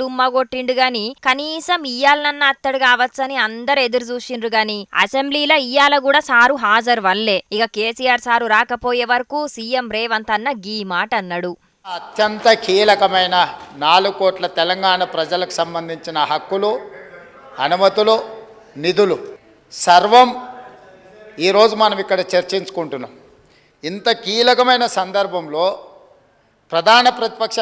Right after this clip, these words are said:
Speaker 2: నాయకుడు గారు ఇక్కడికి వచ్చి పదిహేను సంవత్సరాల తెలంగాణ ఉద్యమం, పది సంవత్సరాల తెలంగాణ రాష్ట్ర ముఖ్యమంత్రిగా, ఇరవై ఐదు సంవత్సరాలు పనిచేసిన అని గొప్పగా చెప్పుకుంటా ఉంటారు. ఎప్పుడు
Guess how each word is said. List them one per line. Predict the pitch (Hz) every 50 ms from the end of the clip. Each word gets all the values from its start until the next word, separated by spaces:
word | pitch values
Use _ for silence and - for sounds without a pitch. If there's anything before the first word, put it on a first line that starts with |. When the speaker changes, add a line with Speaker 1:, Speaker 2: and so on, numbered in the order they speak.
| 196 190
Speaker 2:
నాయకుడు | 185 190 196 190 202 202 190 185 185 202
గారు | 196 196 185 190 180
ఇక్కడికి | 185 165 156 147 151 151 147
వచ్చి | 151 - - 220 233 - - - - - - _ _ _ _ _ _ _ _ _ _ _ _ _ _ - - - 151
పదిహేను | 160 160 202 208 220 220 214 - 208
సంవత్సరాల | 196 214 220 220 233 220 220 214 214 214 214 208
తెలంగాణ | 190 185 190 190 196 196 196 202 196 185 180
ఉద్యమం, | 160 160 190 196 214 220 247 - - - - _ _ _ _ _ _ _ _ _ _ - _ _ _ _ _ -
పది | 170 175 180 202 190 -
సంవత్సరాల | 196 202 220 220 220 226 226 220 214 214 214 214 202
తెలంగాణ | 185 190 190 196 202 196 196 190 180
రాష్ట్ర | 185 180 - 196 170 160
ముఖ్యమంత్రిగా, | 156 - 196 190 190 190 185 - 185 185 185 196 208 - - - - - - - - - - - - - - - - - - - - - - 170 196
ఇరవై | 214 233 226 247 247 247 247
ఐదు | 240 233 226 - 226
సంవత్సరాలు | 214 214 240 - 208 254 254 254 247 247 247 247 -
పనిచేసిన | 214 214 214 226 226 220 240 240 233 233 - 233 233 226 226 226
అని | 226 226 220 185 - - - - - - - - - - - - - - - - - - 196
గొప్పగా | 214 214 - - - 247 262 247 262 254 254 -
చెప్పుకుంటా | 240 226 - - - 254 262 247 269 254 262 254
ఉంటారు. | 247 247 247 240 220 220 220
ఎప్పుడు | - 220 226 196